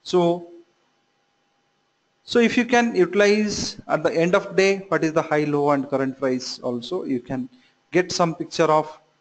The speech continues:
trend confirmation for the next day. So this is one of the best tool for identifying the trend, and it is for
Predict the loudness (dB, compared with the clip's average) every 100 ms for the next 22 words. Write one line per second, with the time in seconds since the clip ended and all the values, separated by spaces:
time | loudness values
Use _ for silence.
0 | _ _ 0 0 0 -2 -2 -4 -2 -4
1 | -4 -6 -6 -8 -10 -12 -14 -16 -18 _
2 | -10 -10 -10 _ _ _ _ _ _ 0
3 | 2 2 0 -4 -8 -10 -4 0 0 0
4 | -4 -6 -16 -2 -2 -2 -8 -16 _ _
5 | _ _ 0 0 0 0 0 0 -2 -6
6 | -6 -8 -6 -6 -6 -8 -10 -10 -10 _
7 | _ _ _ _ _ _ _ _ _ _
8 | _ _ -4 0 2 2 0 0 2 4
9 | 4 2